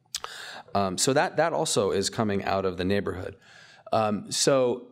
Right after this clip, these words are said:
the Mission Promotion Association ends up, you know, adopting anti-Japanese re-, resolution, favors expulsion and exclusion from the coast. Um, y-, you know, the, um, the leadership of the M P A, I found a lot of evidence that they weren't personally racist. They were actually kind of,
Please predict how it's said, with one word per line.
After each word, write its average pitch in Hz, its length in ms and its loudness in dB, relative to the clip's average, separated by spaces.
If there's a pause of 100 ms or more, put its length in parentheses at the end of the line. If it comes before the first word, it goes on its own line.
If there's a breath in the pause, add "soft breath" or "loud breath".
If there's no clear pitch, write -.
the 120 140 -2
Mission 165 340 0
Promotion 139 540 0
Association - 760 -6
ends 101 240 -4
up, - 520 -2
you 92 60 -6
know, 92 100 -6
adopting 92 480 -4
anti-Japanese 92 560 -10
re-, 92 80 -6 (180)
resolution, 95 920 -4
favors 90 340 -6
expulsion - 500 -10
and - 80 -20
exclusion - 460 -14
from - 140 -20
the - 80 -20
coast. - 260 -14 (480 loud breath)
Um, 127 220 2
y-, - 440 -8
you 143 200 0
know, 127 160 0
the, 117 520 -2
um, 104 380 -6
the 120 140 0
leadership 127 580 0
of 98 140 0
the 101 120 -2
M 98 140 -2
P 101 160 -2
A, 98 80 2
I - 20 -2
found 131 220 -2
a 113 40 2
lot 98 200 2
of 90 100 -4
evidence 90 460 -2
that 95 120 -2
they 98 100 2
weren't 98 340 -2
personally 107 420 -2
racist. 95 460 -2
They 92 80 0
were 92 100 -4
actually 101 220 -10
kind 95 160 -8
of, 95 160 -14